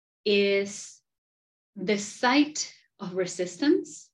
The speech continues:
the site where we come to know reality, should say, uh, come to know reality, uh, face it,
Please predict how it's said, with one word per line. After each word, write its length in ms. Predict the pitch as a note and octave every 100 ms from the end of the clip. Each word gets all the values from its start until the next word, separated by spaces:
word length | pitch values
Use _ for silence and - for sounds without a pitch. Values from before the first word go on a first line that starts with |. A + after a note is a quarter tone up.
| _ _ _ _ _ _ -
the 200 | G3 G3+
site 760 | G3+ - G3+ G3+ A#3+ B3+ - -
where 220 | G#3 G3
we 160 | F#3+ F3
come 300 | - G3 G3
to 160 | G3+
know 580 | F#3 F3+ E3 E3+ G3+ A3 -
reality, 600 | F#3+ F#3 F#3 G#3 G#3 A3
should 220 | G3 E3+
say, 580 | F3+ F3 E3+ - - - -
uh, 40 | - _
come 160 | G#3 F3+
to 100 | G3+
know 140 | A3+
reality, 600 | A#3 A#3 A#3+ A#3+ B3 - _ _ _ _ _ -
uh, 180 | G3 F3
face 520 | - - A#3+ B3 -
it, 360 | A3+ G#3 -